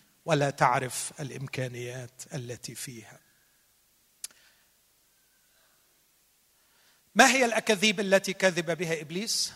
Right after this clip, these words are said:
بلا حصر، لكن أركز على أكذوبة واحدة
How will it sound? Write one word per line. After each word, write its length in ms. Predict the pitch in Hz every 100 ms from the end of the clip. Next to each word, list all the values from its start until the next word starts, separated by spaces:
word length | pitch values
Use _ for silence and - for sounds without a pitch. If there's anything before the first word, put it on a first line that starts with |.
| -
بلا 200 | 226 180
حصر، 420 | - 120 - - - -
لكن 400 | 160 - 143 147 _ _ _ _ -
أركز 380 | 160 - 143 127
على 200 | 143 143
أكذوبة 640 | 151 - 131 190 165 143
واحدة 420 | 139 - - 127